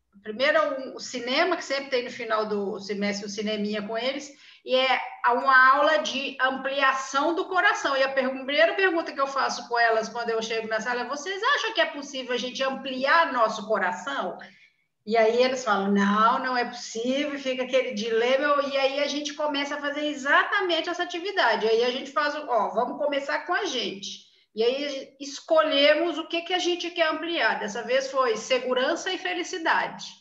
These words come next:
Olha o que que eles escolheram, hein, as crianças. Eu falei, "Vocês estão espertos, porque é exatamente isso que a gente tá precisando, de segurança e felicidade." Então, as pessoas estão um pouquinho tristes,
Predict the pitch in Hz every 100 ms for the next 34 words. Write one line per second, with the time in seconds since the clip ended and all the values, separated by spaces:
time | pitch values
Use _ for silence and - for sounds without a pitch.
0 | _ _ _ _ - 196 247 254 320 339
1 | 370 339 359 - 370 277 254 214 233 311
2 | 294 - 269 254 208 196 196 190 202 208
3 | 196 202 208 - 277 - - 262 277 277
4 | - 254 - 262 254 - 240 233 202 285
5 | 330 381 359 359 349 339 - 339 320 320
6 | 339 339 320 311 330 285 262 240 - 254
7 | 262 262 254 - 302 294 330 302 285 240
8 | 233 254 240 247 240 254 247 254 214 269
9 | 269 269 277 277 - -